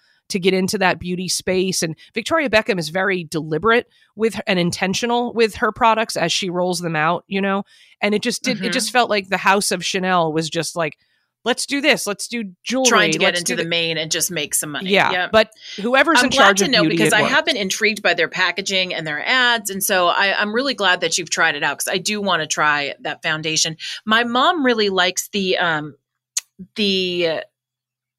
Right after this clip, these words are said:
Speaker 2: oh, that, well, that's Dior, actually. The Dior, um, the lip gloss. It's not Chanel, though. It's the Dior. Have you tried that one? It's like a, it's a really beautiful case,
Speaker 1: Mm-hmm.
Speaker 2: and it's a sheer lipstick.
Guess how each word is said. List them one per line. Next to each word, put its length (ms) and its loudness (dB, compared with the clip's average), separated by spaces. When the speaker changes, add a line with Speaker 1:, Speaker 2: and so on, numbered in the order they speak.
Speaker 2:
oh, 80 0
that, 220 -2
well, 100 -4
that's 260 -4
Dior, 280 -4
actually. 300 -4
The 100 -6
Dior, 600 2
um, 440 -4
the 80 4
lip 220 2
gloss. 220 -2
It's 120 -4
not 160 2
Chanel, 360 0
though. 240 -10
It's 260 -6
the 120 0
Dior. 440 2
Have 140 -2
you 80 -4
tried 300 0
that 180 2
one? 100 0
It's 180 -2
like 160 0
a, 200 2
it's 160 0
a 40 0
really 380 -4
beautiful 400 -6
case, 460 -2
Speaker 1:
Mm-hmm. 400 0
Speaker 2:
and 120 0
it's 140 2
a 60 2
sheer 400 2
lipstick. 680 -2